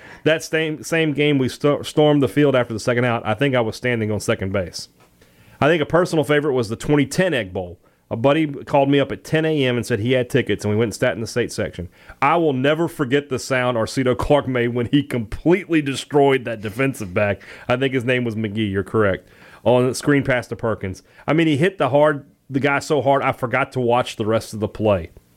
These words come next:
I'll come back to that. Twenty thirteen College World Series was awesome, though. So we're,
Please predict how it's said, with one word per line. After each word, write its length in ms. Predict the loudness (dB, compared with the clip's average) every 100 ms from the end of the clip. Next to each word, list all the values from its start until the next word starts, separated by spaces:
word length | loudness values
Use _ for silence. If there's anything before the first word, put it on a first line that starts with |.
| -20 _ _
I'll 60 | -2
come 180 | 0 0
back 160 | -2
to 80 | -4
that. 260 | -6 -8 -12 _ 0
Twenty 240 | 4 4
thirteen 440 | 2 -2 -2 -2 -2
College 440 | -4 0 2 2
World 120 | 0
Series 180 | 2 2
was 100 | 2
awesome, 360 | 2 2 0 0
though. 120 | 0
So 200 | 2 4
we're, 260 | 6 4